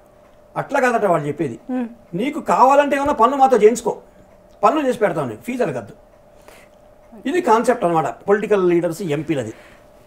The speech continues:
Speaker 2: ఆహా.
Speaker 1: నేనన్నా, "నువ్వు, నీవు నాకు ఇవ్వాల్సిన పని అవసరం లేదు,
Speaker 2: మ్మ్.
Speaker 1: నీతో నాకు అవసరమే లేదు, నా ఫీజు నేను చేస్తా కేసు" అంటే నన్ను డ్రాప్ చేయడానికి కారు కూడా ఇచ్చి పంపిలే. మళ్ళీ నా కారు నేను తెప్పించుకొని కాసేపు బయట వెయిట్ చేసి అక్కడ అప్పుడు నేను మా ఇంటికి వెళ్ళా.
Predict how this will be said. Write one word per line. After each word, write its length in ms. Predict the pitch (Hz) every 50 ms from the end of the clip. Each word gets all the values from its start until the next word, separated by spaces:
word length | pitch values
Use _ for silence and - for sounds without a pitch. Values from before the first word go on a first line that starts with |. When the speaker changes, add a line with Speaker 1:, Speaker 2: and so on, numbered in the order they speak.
| _ _ _ - - - -
Speaker 2:
ఆహా. 140 | 294 277 233
Speaker 1:
నేనన్నా, 320 | 208 226 247 247 247 262 269
"నువ్వు, 500 | 247 226 220 220 214 196 196 208 226 220
నీవు 260 | 214 214 233 262 277
నాకు 180 | 269 277 254
ఇవ్వాల్సిన 340 | 214 233 240 254 262 269 269
పని 220 | - - 226 254 262
అవసరం 340 | 247 302 220 208 254 262
లేదు, 220 | 262 247 202 135 127 - - - - 247
Speaker 2:
మ్మ్. 200 | 262 254 233 202 180 - - - - -
Speaker 1:
నీతో 200 | 196 233 208 262
నాకు 160 | 254 233 208
అవసరమే 320 | 185 196 196 220 240 269 269
లేదు, 280 | 262 247 208 - 196
నా 120 | 202 - 180
ఫీజు 300 | 180 220 233 240 277 269
నేను 200 | 262 240 185 180
చేస్తా 220 | 180 170 - 170
కేసు" 320 | - - 135 117 - - - - - - _ _ _
అంటే 380 | 175 202 208 220 202 190 180 175
నన్ను 240 | 165 196 208 214 202
డ్రాప్ 360 | 156 175 190 247 247 269 285
చేయడానికి 300 | 285 269 277 277 - -
కారు 180 | 226 214 233
కూడా 120 | 254 254 262
ఇచ్చి 140 | 208 - 202
పంపిలే. 340 | 202 190 170 170 139 - - - - 156
మళ్ళీ 200 | 185 214 247 233
నా 220 | 214 208 220 240
కారు 300 | 233 233 214 226 240 233
నేను 200 | 220 220 220 208
తెప్పించుకొని 540 | - 196 196 214 202 - - 220 233 262 403 - - - _ - _ _ _ _ _ _ _ _ _ _ _ _ _ _ -
కాసేపు 260 | 196 208 233 233 220
బయట 240 | 170 190 202 214 220
వెయిట్ 340 | 208 202 214 208 180 220 220
చేసి 200 | 214 - - - - - - - - - - -
అక్కడ 280 | 226 - - 269 254
అప్పుడు 280 | 240 196 196 - 233 208
నేను 140 | 202 180 165
మా 100 | 156 143
ఇంటికి 200 | 123 - 139 127
వెళ్ళా. 160 | 104 110